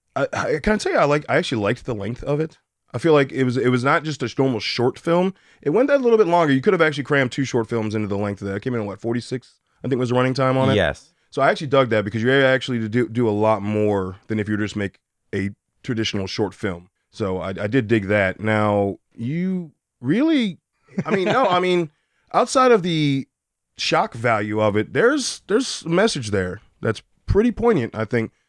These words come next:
Speaker 1: And the fact that, you, you know, I, you both had mentioned it took eight years to make this film, that shows that, again, another thing that shows us how, oh, this is still a poignant message, uh, essentially, you know.
Speaker 2: What's funny is that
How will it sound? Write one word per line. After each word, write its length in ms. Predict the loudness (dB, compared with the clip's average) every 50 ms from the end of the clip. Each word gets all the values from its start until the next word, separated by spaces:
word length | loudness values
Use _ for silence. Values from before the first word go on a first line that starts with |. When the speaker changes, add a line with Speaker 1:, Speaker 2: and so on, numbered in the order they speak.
| _ _ _ _ -2
Speaker 1:
And 80 | -2
the 40 | 0 2
fact 180 | 2 2 4
that, 80 | 2 2
you, 140 | 0 0 -8 _
you 140 | 0 2 4
know, 300 | 6 6 6 4 2 0 -2 0
I, 180 | 0 0 -2 -2
you 120 | -6 -2
both 200 | 2 4 4 4
had 80 | 4 2
mentioned 300 | 0 0 0 0 -2 -2
it 60 | 0
took 160 | 0 -2 0 0
eight 140 | 0 -2 0
years 260 | 2 2 2 2 2 0
to 80 | 2
make 160 | 2 2 0
this 160 | -2 -6 -4 0
film, 460 | 2 2 4 4 4 2 2 0 -4 _ _ _ _ _ _ _ -4
that 120 | -2 -2
shows 280 | 2 2 2 2 4 4
that, 240 | 2 2 2 2 _ _ _ _ _ _ _ _ -4
again, 520 | -4 0 2 2 2 2 0 -2 -4 -6 -8 -8
another 360 | -4 0 2 4 4 4 2
thing 260 | 2 2 2 2 4 2
that 100 | 0 0
shows 260 | 2 2 2 2 0
us 120 | -2 -2
how, 340 | 0 2 2 4 2 2 2 2
oh, 200 | 2 4 4 4
this 140 | 2 0 -4
is 60 | -6 -4
still 340 | 0 2 2 2 2 0 -4
a 60 | -8 -10
poignant 360 | -6 -2 -2 -2 -2 -2 -2
message, 680 | -2 -2 -2 -2 -4 -4 -4 -6 -6 -8 -10 -10 -12 -12 _ -4
uh, 320 | -2 0 0 0 -2 -6 -8 -10
essentially, 540 | -8 -6 -6 -6 -6 -6 -6 -6 -6 -8 -8 _ _ _ _ _ _ _
you 140 | 0 2 2
know. 240 | 2 2 0 -2 -4 _ _ _ _ _ _ _ 0
Speaker 2:
What's 260 | 2 2 2 0 0
funny 540 | 0 2 2 4 4 4 2 2 2 0 -4 _ _ _ -4
is 100 | -2 0
that 240 | 0 0 0 -2